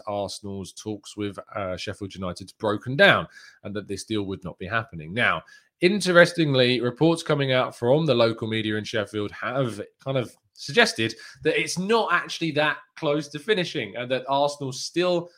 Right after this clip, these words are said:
might be pushing for a deal for Ramsdale and that this deal isn't as dead as maybe some believe that it is supposed to be.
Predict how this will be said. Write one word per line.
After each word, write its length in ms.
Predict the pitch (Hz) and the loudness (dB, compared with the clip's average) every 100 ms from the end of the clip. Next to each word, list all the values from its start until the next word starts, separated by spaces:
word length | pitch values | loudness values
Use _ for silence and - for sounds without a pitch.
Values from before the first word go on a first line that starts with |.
| _ | _
might 460 | 131 151 131 - - | 0 2 2 0 -10
be 100 | - | -8
pushing 440 | 120 143 135 127 117 | -6 -4 -2 -4 -6
for 200 | 117 113 | -2 -2
a 60 | |
deal 260 | 110 127 117 | 0 0 0
for 160 | 110 117 | -2 -2
Ramsdale 540 | 110 107 101 113 107 | 0 -2 -4 -2 -2
and 80 | 104 | -4
that 100 | 101 | -6
this 140 | 113 | -8
deal 260 | - 113 110 | -6 -4 -2
isn't 260 | 117 120 127 - | -2 -4 -10 -6
as 340 | 127 127 107 | -2 -2 -4
dead 340 | 95 92 92 - _ _ _ _ _ _ _ _ | -6 -6 -6 -12 _ _ _ _ _ _ _ _
as 140 | 104 98 | -16 -8
maybe 260 | 113 110 | -6 -6
some 220 | 107 123 113 | -6 -6 -6
believe 320 | 117 117 110 _ _ - | -4 -4 -6 _ _ -8
that 80 | 131 | -6
it 80 | |
is 100 | 139 | -6
supposed 380 | 139 147 165 160 | -6 -4 -2 -4
to 80 | 160 | -4
be. 360 | 196 208 - | -2 -2 -4